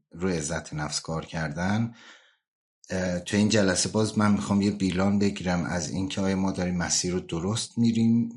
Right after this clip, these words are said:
یا داریم، اه، از مسیر خارج می‌شیم. مهمترین مسئله توی عزت نفس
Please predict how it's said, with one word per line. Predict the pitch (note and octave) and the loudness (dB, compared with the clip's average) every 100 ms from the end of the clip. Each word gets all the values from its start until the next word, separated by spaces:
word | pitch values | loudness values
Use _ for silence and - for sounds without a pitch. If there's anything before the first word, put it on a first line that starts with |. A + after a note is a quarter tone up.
| D#2 | -6
یا | F2 F2+ F#2 F#2 G2 - _ _ _ _ _ _ _ _ | -2 0 0 -2 -6 -12 _ _ _ _ _ _ _ _
داریم، | F2 E2 E2 F2 F2 - | -6 -4 -2 -4 -4 -6
اه، | D2+ D2 D2 - | -6 -4 -4 -6
از | E2+ - | -8 -4
مسیر | D#2+ - | -2 -2
خارج | E2+ D#2 D2+ D2 - | -4 -4 -2 -4 -6
می‌شیم. | - - - - _ - - - - _ _ _ _ _ _ _ _ _ _ - | -4 -4 -6 -16 _ -16 -14 -16 -20 _ _ _ _ _ _ _ _ _ _ -2
مهمترین | G#2 B2 C3+ B2+ B2 B2+ | 2 4 4 4 4 6
مسئله | B2 A#2+ - A2+ A2+ | 6 4 4 4 2
توی | A2+ A#2 | 2 2
عزت | A2 A2 - G#2 A2+ | 4 2 2 0 2
نفس | G#2+ G#2+ G#2 G#2 - | 2 4 2 2 0